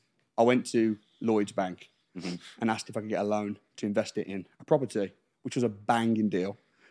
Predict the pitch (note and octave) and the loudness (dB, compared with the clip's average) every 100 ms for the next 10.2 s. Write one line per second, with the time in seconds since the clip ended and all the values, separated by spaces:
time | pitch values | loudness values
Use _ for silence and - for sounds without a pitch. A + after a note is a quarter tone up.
0 | _ - A2 A2 G2+ F2+ G#2 G2+ G#2 F#2+ | _ -4 0 0 0 -2 -2 -2 -2 -6
1 | - G#2+ G#2+ - G#2 G#2+ A2 A2 G2+ G#2 | -4 -2 -2 -4 -2 -2 -2 -6 -6 -6
2 | G#2 A#2 C#3+ C#3+ C3+ C3 - _ _ _ | -2 2 4 6 4 0 -4 _ _ _
3 | _ _ _ A#2 A#2 A2+ A2+ A2+ A2 - | _ _ _ -6 -4 -2 0 -2 -2 -12
4 | _ _ _ _ D3+ D#3 G3+ F3+ D#3+ A#3+ | _ _ _ _ 2 6 6 6 6 8
5 | A3+ F#3 A3 B2+ A#2+ - C3+ - G3 E3+ | 8 10 10 8 2 -6 -2 4 4 4
6 | C3+ D#3 E3 D3+ B2+ C3+ C#3 G#2+ A#2 B2 | 6 8 8 6 6 6 6 4 0 -2
7 | B2 B2+ D#3 D3+ D3 A#2 A#2 A#2 B2+ D3 | -2 2 4 6 6 6 4 2 4 6
8 | B2 G#2+ - _ _ _ - D#3+ A#3 A3+ | 4 -2 -6 _ _ _ 2 8 10 10
9 | E3 F#3 F3+ D3 C3 D3 - - C#3 D#3 | 8 8 8 6 4 4 4 4 4 4
10 | F3+ | 2